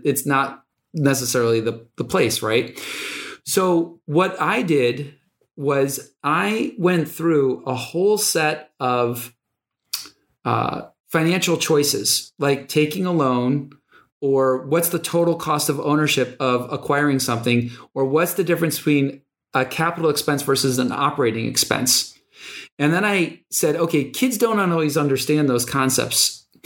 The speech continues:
So then what I did was I took three very common things that you do as a family. You take vacations, you make charitable donations, and you make improvements into your home. And I'm not thinking about, like, massive, like, remodel.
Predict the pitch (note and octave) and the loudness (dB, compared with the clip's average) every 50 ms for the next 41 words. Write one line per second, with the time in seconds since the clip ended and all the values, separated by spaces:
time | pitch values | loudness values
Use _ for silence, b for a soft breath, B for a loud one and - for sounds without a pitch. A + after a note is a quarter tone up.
0 | B B B B _ - - F3 E3 D3+ D3+ D3 - D#3 C3+ E3 F3+ G#3 A3+ A3 | B B B B _ 0 2 4 4 4 2 0 -4 -2 0 0 2 2 0 0
1 | G#3+ G#3+ G3+ F3+ E3 C#3 D#3 D3 C#3 D3 C#3 C#3+ C3+ C3 C3 - - D#3+ D3+ - | 0 2 2 2 2 2 0 2 2 2 2 4 2 0 0 0 -2 -2 -2 -4
2 | - - - - D#3+ D#3 E3+ G3 G#3+ A#3 A#3+ A3 E3+ E3 E3 E3 F#3+ G#3 G3+ - | -8 -6 -6 -4 -2 0 2 2 4 4 2 2 2 2 2 2 2 0 0 -4
3 | - - E3 E3 E3+ E3+ D#3+ D3 D3+ - D#3 D3+ C3 B2 A#2+ B2 A#2+ - - - | -4 -2 0 2 2 2 2 0 0 0 0 2 4 2 2 2 0 0 0 0
4 | C3+ C#3 C#3+ D3 C#3+ C#3+ C#3+ C3+ C3 B2+ B2 C3+ B2+ - C#3+ C3 B2 A#2 A2 G#2 | 2 2 2 2 2 2 4 4 4 2 2 -2 -2 0 0 2 2 2 0 0
5 | G2+ A2 C#3 D3 D3 B B B B B B B B _ D3 D3 C#3+ C3+ C3 C3+ | 0 0 0 0 -2 B B B B B B B B _ 0 0 2 2 0 2
6 | - D3+ D3+ D3+ D3+ - G3 G3 G3 F3 C3+ B2+ B2 B2 B2+ B2+ C#3+ D#3+ E3 - | 2 2 2 2 0 -2 -2 0 2 2 2 2 2 2 2 2 2 2 0 0
7 | - - - _ _ _ _ _ _ _ _ _ _ - D3 C#3 C#3 C#3 C#3 C3+ | -2 -4 -8 _ _ _ _ _ _ _ _ _ _ -2 0 2 4 4 4 2
8 | C3+ C#3 - - - D3 C#3 D3 D#3 D#3 - - E3+ E3 E3+ E3+ E3+ F3 F3+ D#3+ | 2 0 -4 -6 -2 2 2 2 2 2 0 0 2 2 2 2 2 0 0 2
9 | D#3+ C#3+ B2+ C3 C3 - C#3 C3+ C3+ C3 - - E3+ C#3+ C#3+ C#3+ C#3 C#3+ C#3 C3+ | 2 2 2 2 2 2 0 0 0 0 -2 -2 0 0 2 2 2 2 2 2
10 | B2+ C#3 D3 E3 E3+ F3 E3 D3 D3 - E3+ E3 D3+ D3+ C#3 C#3+ - C#3 C3 B2 | 2 4 4 4 4 2 -2 -4 0 0 0 2 2 2 0 2 0 0 2 2
11 | B2+ B2+ B2 C3 C3 A#2+ A2 A#2+ C3+ E3+ G3+ A#3 C4+ C4 - - G#3 G3 E3+ F3+ | 2 2 2 2 0 0 0 0 0 2 2 2 2 0 0 0 0 0 2 2
12 | E3+ D3+ C#3+ C#3 C#3+ C3+ B2+ C3 B2+ - C3 B2+ C#3 C#3+ D3 C#3 - D3+ C3 C3+ | 2 2 2 2 0 0 0 -2 -2 0 0 0 2 2 2 2 2 0 2 2
13 | C3+ C3 B2+ B2+ C3 C#3+ D3 D3+ C#3+ C3+ B2 B2 A#2+ A#2 A2+ A2+ A2+ | 0 0 0 0 0 0 2 2 2 2 2 2 0 0 -2 -2 -4